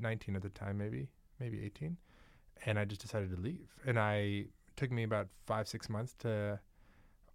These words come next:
I mean, I had a design firm at the time, so I opened up an office out here, you know, found an apartment, did the whole thing. I, but I knew zero people, and I just, it was a total gut decision and worked out great in the, in retrospect, but was really lucky for a lot of reasons.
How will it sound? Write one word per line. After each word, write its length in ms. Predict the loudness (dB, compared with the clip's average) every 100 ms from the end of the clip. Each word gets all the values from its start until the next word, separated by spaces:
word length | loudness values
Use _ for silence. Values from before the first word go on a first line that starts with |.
| 0
I 60 | 4
mean, 100 | 4
I 40 |
had 120 | 4
a 40 | 2
design 320 | 2 2 2
firm 140 | 2
at 60 | 0
the 80 | 0
time, 240 | 0 0
so 140 | 0
I 40 | 0
opened 200 | 0 -2
up 80 | -2
an 80 |
office 380 | -2 -2 -2 -2
out 200 | -2 -2
here, 760 | -2 -2 0 0 0 0 -2 -4
you 60 | -6
know, 80 | -6
found 240 | -4 -2
an 80 | -2
apartment, 440 | -4 -4 -2 -4
did 100 | -6
the 80 | -6
whole 180 | -4 -6 -4
thing. 320 | -4 -4 -4
I, 80 | -2
but 160 | 2 2
I 40 |
knew 260 | 2 0 0
zero 300 | 0 -2 -2
people, 480 | -4 -6 -6 -8 -10 -20 -20 -20 -6
and 200 | 0 2
I 140 | 4 2
just, 220 | 0 -2
it 40 |
was 100 | -2
a 60 | -4
total 680 | -6 -2 2 2 2 2 -2 -4
gut 320 | 0 0 0 -12 -16 -8
decision 560 | -4 -2 0 0 0
and 400 | -2 -2 0 -2 -6 -14 -20 -20 _
worked 240 | -2 0 2
out 140 | 0
great 280 | 2 0 0 -10 -20 -20 -12 -4
in 120 | -2
the, 180 | -2 -4 -4
in 100 | -2
retrospect, 500 | -2 -2 -6 -6 -6
but 180 | -8 -6
was 160 | -4
really 220 | -2 -2
lucky 420 | 0 -2 -4 -12 -12 -8
for 60 | -6
a 40 |
lot 120 | -6
of 60 | -6
reasons. 280 | -10 -10